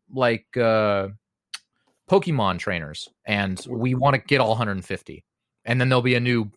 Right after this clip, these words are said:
fucking batch, and there'll be three hundred more. So don't worry, we'll find new parameters. But anyway, give us those awesome five-star reviews. Um, and Brennan, you had a,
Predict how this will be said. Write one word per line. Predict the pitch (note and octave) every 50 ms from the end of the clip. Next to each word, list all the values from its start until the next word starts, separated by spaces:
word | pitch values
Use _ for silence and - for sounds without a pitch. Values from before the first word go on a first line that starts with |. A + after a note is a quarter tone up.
| _ _ _ -
fucking | - - A2 - G#2+ F#2
batch, | E2+ F2+ E2 D#2 D#2+ - -
and | G#2
there'll | G2+ G2 F#2+
be | G#2
three | - - B2+ B2
hundred | A2 A2 G2 F#2+ F2+
more. | F#2+ F2 D#2+ D2 D#2+ F#2+
So | - - E2+ E2 - - D#3+ G2+
don't | - A2+ A2+ A2
worry, | G2 F#2 F2
we'll | E2+ F#2 F#2
find | - - G#2 F#2+ F#2
new | F#2+ F#2
parameters. | - - E2+ E2+ F2 E2 D2+ D#2+ -
But | - D#3
anyway, | E3+ E3+ D3+ C3
give | B2+ G3 A3
us | G#3+ -
those | A3 F3
awesome | D#3 D3 D#3+ F3+ F3 - F#3+ E3+
five-star | - E3 D#3+ D3+ - F3+ D#3+
reviews. | D3+ C#3 D3+ F3 G#3 G#3 - - - - - - - _ _ _
Um, | - C3+ C3+ C3+ C#3 C#3 C#3 D#3 D#3
and | C#3 C#3+ C#3+ C#3+ C#3 C#3+
Brennan, | C3+ D3 F#3+ G3+ G3 E3
you | E3 F#3 G3+
had | G3 G3+ F#3+ F#3+ F#3
a, | E3+ D3+ B2+ A2+ G#2 G2+